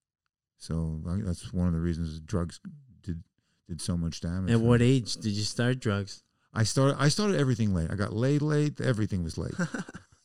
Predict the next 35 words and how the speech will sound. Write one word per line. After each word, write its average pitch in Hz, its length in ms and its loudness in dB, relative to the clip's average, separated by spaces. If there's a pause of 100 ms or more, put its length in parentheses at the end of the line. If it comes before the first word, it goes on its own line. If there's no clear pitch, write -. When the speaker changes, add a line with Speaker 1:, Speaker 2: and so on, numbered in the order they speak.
Speaker 1:
You - 120 0
know, - 200 -2 (500)
I 110 80 0
started 123 400 4
drugs 117 320 2
when 110 100 0
I 104 60 2
was, 101 280 -2
uh, 98 460 0
twenty-four, 113 1120 0 (580)
something 113 240 -4
like 107 140 0
that. 123 240 -4 (640)
Drugs 107 240 0
scared 110 400 0
me 120 160 2
when 104 180 2
I 95 80 0
was 87 140 -2
going 95 240 0
to 92 80 2
school. - 400 -4
You 107 80 2
know, 92 80 -2
people 95 400 -4
died 95 400 -2
in 95 80 -2
my, 90 140 -2 (140)
in 90 100 -4
my 90 120 0
school 107 400 -6
when, 104 160 -6
from 110 220 -6
drugs. 104 340 -4 (180)
Speaker 2:
Yeah. 107 280 2